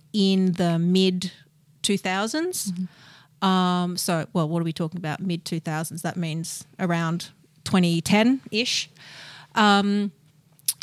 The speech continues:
Speaker 1: and I thought, "Well, this, this whole education thing is actually really interesting, and I'm really quite exhausted with architecture at the moment."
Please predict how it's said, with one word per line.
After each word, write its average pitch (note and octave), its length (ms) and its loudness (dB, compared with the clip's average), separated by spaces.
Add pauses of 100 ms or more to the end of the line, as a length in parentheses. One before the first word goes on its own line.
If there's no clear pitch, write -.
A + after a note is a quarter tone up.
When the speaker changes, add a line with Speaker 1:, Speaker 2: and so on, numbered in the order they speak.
(120)
Speaker 1:
and G#3+ 680 6 (220)
I A3 580 4
thought, A3 320 2
"Well, D#4 220 4
this, F4 300 -2
this D#4 220 -2
whole C4+ 640 2
education A3 720 2
thing D#3+ 460 0
is F#3+ 80 2
actually F#3+ 320 2
really E3+ 320 4
interesting, G3 840 2 (420)
and G#3+ 160 4
I'm G3+ 220 4
really A3+ 400 4
quite F#3+ 340 0
exhausted E3+ 760 0
with F3 120 2
architecture D#3+ 680 2
at - 140 -6
the E3 80 0
moment." D3+ 460 -2